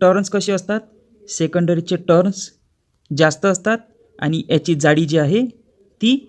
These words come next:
कमी असते. तर हाच प्रश्न आपल्याला विचारलेला होता. प्रश्न क्रमांक चोवीस जो विचारला होता की स्टेप अप ट्रान्सफॉर्मरची सेकंडरी प्रायमरीच्या तुलनेत कशी असते, तर प्रायमरीपेक्षा बारीक तारेची, म्हणजे ही जी आहे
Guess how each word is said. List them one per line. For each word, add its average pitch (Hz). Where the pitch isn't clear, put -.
कमी 196
असते. 131
तर 156
हाच 180
प्रश्न 170
आपल्याला 156
विचारलेला 139
होता. 123
प्रश्न 175
क्रमांक 170
चोवीस 175
जो 175
विचारला 147
होता 175
की 233
स्टेप 185
अप 208
ट्रान्सफॉर्मरची 170
सेकंडरी 175
प्रायमरीच्या 165
तुलनेत 175
कशी 170
असते, 180
तर 220
प्रायमरीपेक्षा 170
बारीक 185
तारेची, 180
म्हणजे 165
ही 160
जी 180
आहे 190